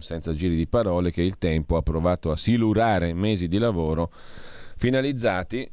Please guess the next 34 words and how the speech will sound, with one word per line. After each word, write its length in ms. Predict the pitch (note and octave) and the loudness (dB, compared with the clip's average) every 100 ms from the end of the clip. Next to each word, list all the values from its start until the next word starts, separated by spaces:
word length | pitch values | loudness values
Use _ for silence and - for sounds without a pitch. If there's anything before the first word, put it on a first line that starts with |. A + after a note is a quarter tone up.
| - | -10
da 100 | - | -8
parte 400 | - D#2+ - A2+ | -2 0 2 0
tua, 400 | - F#2 E2 F#2+ | 2 2 2 0
eh, 280 | - E2+ D#2+ - | 0 0 0 -2
con 220 | F#2 F2+ | -2 0
credo 260 | F#2 G2+ F2 | 0 2 2
nessun 340 | F2 - F2+ | 0 0 0
altro, 540 | D2 C#2+ - G#2+ D#3 - | 0 -2 -2 -4 -4 -6
nel 360 | E2 D2+ D2+ - | -6 -4 -6 -4
panorama, 880 | E2 D#2+ D#2 D#2+ E2 D#2+ D#2 D2 D2 | -2 0 2 2 2 2 2 2 0
mm, 200 | C#2+ D2 - | -2 -4 -2
informativo 760 | F#2+ - D#2+ E2 E2 E2+ F2 | 0 0 0 0 2 2 2
nostro, 420 | G#2 E2 - A2 A2 | 2 0 0 0 2
nostrano, 680 | E2+ - F#2+ D#2+ F#2 B2+ - | 2 0 0 0 -2 -4 -2
eh, 380 | G2+ F2+ F#2 - | 0 2 2 0
a 100 | G2 | -2
far 160 | A2+ C3+ | 0 2
riflettere 500 | D3 G#2+ F2+ - G2 | 2 2 0 0 -2
su 160 | - F2+ | 0 -2
alcuni 360 | - B2+ G#2+ | 0 2 2
dati 340 | G#2 C3 - D2 | 2 0 0 -2
dell'Istituto 560 | C#2 C#2+ D2+ D#2+ D2+ | 0 0 -2 0 0
Superiore 400 | D2 D#2 D2+ D2 | 0 0 2 2
di 80 | C#2+ | 2
Sanità. 480 | C#2+ C#2 C2 B1 A#1+ - - - - - - | 0 0 0 -4 -6 -10 -20 -20 -20 -20 -4
Perché 320 | - F3+ C#3 | -2 0 2
Il 160 | A2+ F#2+ | 2 2
Tempo, 580 | G#2+ G2+ G#2 G2 F#2+ F2+ | 2 2 2 2 2 2
eh, 220 | F2 E2+ | 2 0
ha 140 | - F2+ | 0 -2
silurato 640 | - F#2+ F#2 F2 F2+ E2+ | 0 2 2 2 2 0
mesi 300 | D#2+ D#2+ D#2+ | 2 2 2
di 80 | D#2 | 2
lavoro? 460 | D2 C#2 B1 A#1+ | 0 0 -2 -4